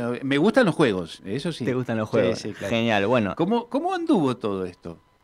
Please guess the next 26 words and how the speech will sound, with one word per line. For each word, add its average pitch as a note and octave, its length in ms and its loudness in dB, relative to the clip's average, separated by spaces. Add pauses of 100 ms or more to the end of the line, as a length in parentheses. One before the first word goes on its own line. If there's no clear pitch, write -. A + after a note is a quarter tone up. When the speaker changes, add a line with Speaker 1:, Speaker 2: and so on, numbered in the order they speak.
(140)
Speaker 2:
Te E3+ 100 2
comento, B2 520 4
Speaker 1:
Dale. G#2 240 -4
Speaker 2:
desde B2 220 -4
el C#3 80 0
área E3 260 4
de B2+ 280 4
deportes, E3 640 0
del G2+ 260 -8
bienestar G#2 380 -4
universitario, D#3+ 880 0
estamos C3+ 380 -10
realizando B2+ 680 -6
el A#2 140 -4
primer D3 440 -2
torneo B2 460 0
de A2+ 160 -2
esports C3+ 640 -4
de G2+ 120 -8
la G2 100 -10
Secretaría, D3 680 0
Speaker 1:
Sí. C3+ 360 0 (320)
Speaker 2:
que F#3 120 -2
consiste, E3 480 0
bueno, A#2 340 0 (680)
en D#3 360 2